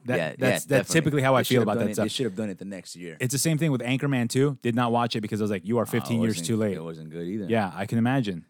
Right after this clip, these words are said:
Speaker 1: Just
Speaker 2: Yeah.
Speaker 1: because y-, you're hitting a mark. Like, you watch that movie, you watch Anchorman Part One, and you can tell this was made for this time period.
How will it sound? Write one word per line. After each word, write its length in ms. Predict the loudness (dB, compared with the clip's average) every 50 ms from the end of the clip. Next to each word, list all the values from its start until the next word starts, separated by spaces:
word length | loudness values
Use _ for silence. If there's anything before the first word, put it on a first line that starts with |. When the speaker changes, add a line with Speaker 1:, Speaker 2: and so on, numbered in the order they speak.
| _ _
Speaker 1:
Just 160 | 0 0 0
Speaker 2:
Yeah. 40 | 2 2
Speaker 1:
because 320 | 2 2 2 2 0 -2 -8 -18 -20 _ _ _ _ _ _ _ -12
y-, 140 | -10 -10 -8
you're 200 | -2 2 2 2
hitting 320 | 2 2 0 2 2 2 2
a 160 | 0 2 2
mark. 380 | 2 4 4 4 4 2 2 0
Like, 120 | -4 -4 -2
you 100 | 0 0
watch 260 | 2 2 2 2 2
that 140 | 0 0 2
movie, 240 | 2 2 2 2 0
you 100 | -2 -2
watch 200 | -2 -2 -2 -2
Anchorman 520 | -4 -4 -2 0 0 0 0 -2 -4 -8 -12 -18 -20 -20 -20 _ _ _ _ _ -20 -18 -8 -2
Part 200 | 0 0 2 2
One, 300 | 2 2 2 0 -2 -6 _ _ _ _ _ _ _ _ _ -6
and 220 | -2 0 0 2 0
you 100 | 0 -2
can 160 | -2 -4 -4
tell 460 | -2 0 2 2 2 2 0 -4 -10 _ _ _ _ _ -10
this 220 | -4 -2 -2 0 0
was 120 | -2 0
made 220 | 0 0 -2 -2 -4
for 140 | -6 -6 -6
this 160 | -4 -4 -6 -4
time 220 | -4 -4 -4 -4
period. 340 | -4 -6 -8 -8 -8 -10